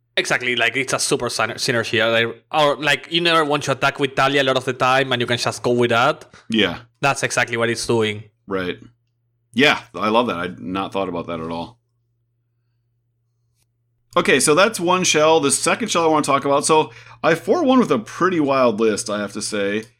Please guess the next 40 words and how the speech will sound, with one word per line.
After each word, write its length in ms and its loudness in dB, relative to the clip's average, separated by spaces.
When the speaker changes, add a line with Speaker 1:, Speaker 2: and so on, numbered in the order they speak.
Speaker 2:
Um, 680 -2
it 380 -2
was 180 2
basically, 640 0
my 220 2
idea 320 4
was, 600 2
<laughs> 400 -20
if 180 0
you 160 2
have 180 2
an 100 2
Esika's 480 0
Chariot 400 2
in 100 -2
play 360 -2
and 100 0
a 40 0
teleportation 680 -2
circle, 420 0
you 140 2
can't 300 -4
lose 440 -2
to 160 -10
red 180 -4
black. 440 -12
You, 200 -4
they 180 0
just, 240 -6
you 120 -4
don't 60 0
have 80 -4
to 60 -12
play 120 -4
another 160 -2
spell. 240 -10
They 100 -8
can't 240 -10
beat 160 -12
it. 140 -18